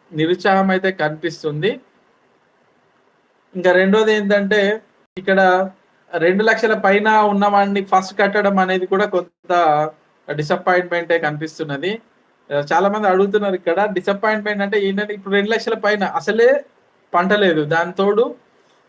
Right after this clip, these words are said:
ఇది ఏంటి, మళ్ళీ రెండు లక్షల పైన యాభై వేలు ఉన్నా, లక్ష ఉన్నా, రెండు లక్షలు ఉన్నా కట్టమంటున్నారు.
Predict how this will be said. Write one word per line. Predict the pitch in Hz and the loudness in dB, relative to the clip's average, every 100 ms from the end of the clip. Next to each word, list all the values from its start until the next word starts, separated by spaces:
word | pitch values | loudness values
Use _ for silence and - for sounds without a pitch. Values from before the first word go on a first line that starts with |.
| _ _ _ _ _ _ _ 214 | _ _ _ _ _ _ _ -2
ఇది | 190 190 - _ _ _ _ 175 | 0 0 -6 _ _ _ _ 0
ఏంటి, | 185 196 202 196 - 160 | 2 4 2 0 -8 -2
మళ్ళీ | 170 208 | 2 4
రెండు | 202 202 | 4 2
లక్షల | 202 202 196 | 0 0 0
పైన | 190 190 | 2 2
యాభై | 185 175 180 190 | 2 4 4 4
వేలు | 190 190 | 4 2
ఉన్నా, | 185 180 180 | 0 0 2
లక్ష | 175 175 190 | 0 0 -2
ఉన్నా, | 185 180 | 0 0
రెండు | 170 175 | 2 0
లక్షలు | 175 180 175 175 | 0 -2 -2 -4
ఉన్నా | 175 196 | -2 -4
కట్టమంటున్నారు. | 190 160 160 147 127 120 117 113 | 0 -4 -2 -6 -6 -8 -8 -10